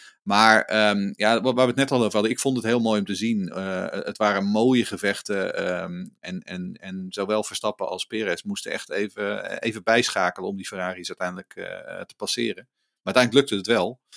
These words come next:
Ehm, en dat, ehm, daardoor hebben ze inderdaad gewoon weer een, eh, weer een één tweetje te pakken. En dat is, eh, ik geloof dat ze nu al meer dan twee keer zoveel punten hebben dan Mercedes in het constructeurs W K. Dus dat, eh, dat schiet lekker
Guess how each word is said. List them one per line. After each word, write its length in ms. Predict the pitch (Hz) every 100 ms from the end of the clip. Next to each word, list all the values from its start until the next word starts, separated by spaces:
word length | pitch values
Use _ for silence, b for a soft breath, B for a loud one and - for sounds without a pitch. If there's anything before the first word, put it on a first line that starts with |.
| b b b _ _
Ehm, 460 | - 98 98 101
en 140 | - 104
dat, 280 | 104 - 110
ehm, 360 | 101 101 101 101 _
daardoor 220 | 107 107
hebben 180 | 104 101
ze 60 |
inderdaad 240 | 104 107 -
gewoon 160 | 98
weer 140 | 101 98
een, 160 | 98
eh, 100 | 98
weer 120 | 98
een 80 | 104
één 160 | 87 98
tweetje 280 | 110 120 120
te 80 |
pakken. 400 | - 87 - 90
En 140 | 80 92
dat 180 | 92 -
is, 180 | - -
eh, 200 | 98 95 98 _ _ _ _ _ _ _ _ _ _
ik 60 | _
geloof 160 | 104 101
dat 100 | 98
ze 80 |
nu 160 | 107 120
al 180 | 110 98
meer 340 | 104 104 101
dan 160 | 95 98
twee 260 | - 101
keer 160 | 101 92
zoveel 240 | 90 98
punten 340 | 92 110 104 92
hebben 180 | 95 92
dan 120 | 92
Mercedes 420 | 92 110 104 85
in 100 | 87
het 100 | 90
constructeurs 420 | 95 90 101 98
W 120 | 85
K. 220 | 85 90 -
Dus 120 | -
dat, 240 | 92 -
eh, 200 | 92 90
dat 120 | 87
schiet 200 | - 90
lekker 220 | 90 -